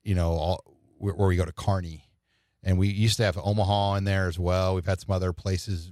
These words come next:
work in lunches, but then Northwestern Mutual has me do five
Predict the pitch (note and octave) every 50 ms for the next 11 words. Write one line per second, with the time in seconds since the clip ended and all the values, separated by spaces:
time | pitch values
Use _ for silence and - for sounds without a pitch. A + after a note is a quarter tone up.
0 | _ _ G#2 G2 F#2 - - G2+ F2 F2+ F2+ F2+ F#2 - - G2 F#2+ F#2 E2 E2
1 | F2 E2+ F2+ G#2 G2+ G2 F#2+ F2 - _ _ _ _ _ _ _ _ _ _ _
2 | _ _ _ B2 A#2 G#2 - A#2 A2+ F#2+ - - G2 F2+ F2+ G2+ G#2+ G2 - A2
3 | G#2 G2+ G2+ G2+ G2 F#2+ E2 E2 G2 G2 E2 G2 F#2+ F2 F2+ F#2 E2 - - G#2
4 | F#2 G2 G2+ G2+ F2+